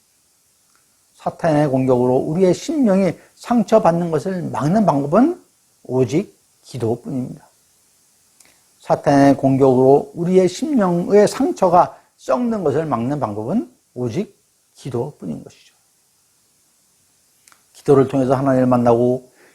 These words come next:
기도를 통해서 하나님의 음성을 듣고 무시로 나의 영을 맑게 하는 것이 기도인 것이죠. 기도는 소금과 같이 믿음의 방부제입니다.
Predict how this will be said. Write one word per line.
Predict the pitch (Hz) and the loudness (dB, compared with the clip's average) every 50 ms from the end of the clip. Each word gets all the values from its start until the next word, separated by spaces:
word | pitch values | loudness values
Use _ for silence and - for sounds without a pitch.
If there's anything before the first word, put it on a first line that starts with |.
| _ _ _ | _ _ _
기도를 | - 143 190 202 202 185 | 0 2 4 4 4 2
통해서 | - 185 170 160 160 | -2 -4 -6 -6 -6
하나님의 | - - 220 208 196 202 202 202 | -6 -4 -4 -2 -2 -2 -2 -2
음성을 | - - 233 240 240 - 208 208 220 226 | -2 0 2 2 2 2 2 2 2 0
듣고 | 202 120 - - 120 117 131 - - _ _ _ _ _ _ _ _ _ _ _ _ _ _ - | 0 -2 -6 -8 -8 -8 -8 -8 -12 _ _ _ _ _ _ _ _ _ _ _ _ _ _ -4
무시로 | 139 156 139 113 160 147 156 151 151 | -2 0 0 2 2 4 4 4 4
나의 | 139 135 127 127 131 135 131 117 113 | 4 4 4 6 4 4 2 0 0
영을 | 113 117 127 147 170 202 185 127 - - _ _ _ _ _ _ _ | 2 2 4 4 4 2 0 0 -4 -8 _ _ _ _ _ _ _
맑게 | - 117 135 147 143 - - 214 | -8 -6 -6 -6 -6 -6 -4 -4
하는 | 185 196 202 196 160 | -4 -2 -4 -4 -4
것이 | 135 113 - 185 202 208 202 - - | -6 -6 -6 -4 -6 -6 -6 -8 -16
기도인 | - 156 147 156 151 147 165 | -20 -16 -14 -12 -12 -12 -14
것이죠. | 180 - - - - _ _ _ _ _ _ _ _ _ _ _ _ _ _ _ _ _ _ _ _ _ _ _ _ _ _ | -16 -18 -20 -20 -20 _ _ _ _ _ _ _ _ _ _ _ _ _ _ _ _ _ _ _ _ _ _ _ _ _ _
기도는 | - 139 127 127 123 120 123 123 123 127 _ _ _ _ _ _ _ | -8 -4 -2 0 2 2 0 -2 -2 -6 _ _ _ _ _ _ _
소금과 | - - - - 202 190 185 185 196 | -20 -18 -12 -8 -6 -2 -2 0 0
같이 | 180 160 139 - - 196 165 131 - - _ _ _ _ _ _ _ - | 0 0 -2 -2 0 0 0 0 -2 -8 _ _ _ _ _ _ _ -2
믿음의 | 143 170 160 147 175 170 170 165 160 160 147 - | 0 0 2 2 2 4 4 4 4 2 0 -2
방부제입니다. | - - - 113 120 120 110 110 120 131 110 98 92 - | -6 -8 -6 -4 -4 -2 -2 -2 -2 -4 -4 -6 -10 -14